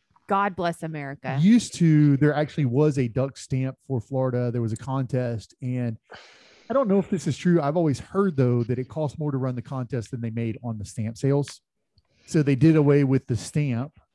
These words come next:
Speaker 2: and they went to a, just, you're buying a permit for five bucks. I think it's five dollars. And, uh, if you go onto F W C's app or whatever, you can buy, like, the Gold Sportsman. If you're, so you're not required to have a W M A stamp unless you are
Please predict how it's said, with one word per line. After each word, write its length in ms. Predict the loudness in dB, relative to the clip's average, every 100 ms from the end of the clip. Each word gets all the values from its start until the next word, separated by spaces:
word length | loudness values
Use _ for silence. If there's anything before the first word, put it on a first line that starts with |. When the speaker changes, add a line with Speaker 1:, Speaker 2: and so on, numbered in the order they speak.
| _
Speaker 2:
and 180 | -6 -4
they 140 | -4
went 280 | -2 -4 -6
to 260 | -4 -4 -2
a, 240 | -4 -6 -6
just, 260 | -6 -8 _ -12
you're 120 | -6
buying 300 | -2 -2 -4
a 40 |
permit 520 | -4 -4 -2 -2 -4 -8
for 140 | -10 -6
five 280 | -6 -6
bucks. 400 | -4 -4 -4 -10 -8
I 40 |
think 160 | -6 -6
it's 80 |
five 220 | -6 -6 -4
dollars. 420 | -6 -6 -8 -12 _ _ _ _ _
And, 260 | -4 -2 -2
uh, 200 | -4 -6 -12 _ _ -4
if 220 | -4 -2
you 120 | -4
go 360 | 2 6 6 4
onto 220 | 0 0
F 140 | -2
W 160 | -2 -4
C's 260 | -4 -6 -4
app 240 | -2 -2
or 80 | -2
whatever, 220 | 0 -2
you 120 | -4
can 140 | -6 -6
buy, 160 | -6
like, 180 | -6 -8
the 80 | -10
Gold 300 | -4 -4 -4
Sportsman. 680 | -8 -6 -4 -4 -4 -6 -12 _ _ _ _ _
If 80 | -2
you're, 160 | -2 -2 _ _ _ _ _ _
so 140 | 0 4
you're 80 | 6
not 180 | 6
required 300 | 2 4 4
to 80 | 6
have 100 | 4
a 60 | 2
W 260 | 0 0
M 80 | 0
A 160 | 2 0
stamp 400 | 0 -2 -2 -4 _
unless 400 | -10 -4 -2 0
you 100 | 0
are 140 | 0